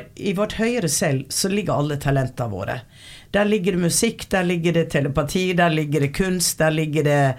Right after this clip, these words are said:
humor, der ligger det masse ting. Og la meg få mer av alle de gode tinga.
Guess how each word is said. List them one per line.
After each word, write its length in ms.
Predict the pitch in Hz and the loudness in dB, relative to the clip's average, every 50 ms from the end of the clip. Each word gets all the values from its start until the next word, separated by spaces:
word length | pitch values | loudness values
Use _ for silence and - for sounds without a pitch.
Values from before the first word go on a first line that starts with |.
| - - - - - - - - - - | -8 -20 -20 -18 -18 -18 -16 -8 -2 -2
humor, 380 | 190 190 180 175 170 165 170 170 | 0 2 2 2 2 2 2 2
der 100 | 165 170 | 2 2
ligger 280 | 170 180 185 170 156 156 | 2 2 0 0 0 0
det 100 | 156 160 | 0 0
masse 320 | 160 190 175 - - 160 143 | -2 -2 -2 -2 -4 -4 -2
ting. 280 | 170 202 233 269 277 - - - | -2 -2 -2 -2 -4 -6 -8 -2
Og 120 | 185 190 | -2 0
la 100 | 202 202 190 | 0 0 0
meg 160 | 190 202 196 - | 0 -2 -4 -2
få 120 | - 220 | -2 0
mer 440 | 214 208 214 196 151 135 127 - - - | 0 0 0 2 2 0 0 -2 -2 0
av 300 | 143 139 131 127 127 - - - | 0 2 2 0 -2 -4 -2 0
alle 260 | 165 165 170 170 147 | 0 0 2 0 -2
de 80 | 127 | -2
gode 340 | 127 131 139 143 139 131 139 | -4 -4 -4 -4 -2 -4 -4
tinga. 340 | - 147 131 117 107 - 135 | -4 -4 -4 -4 -6 -8 -10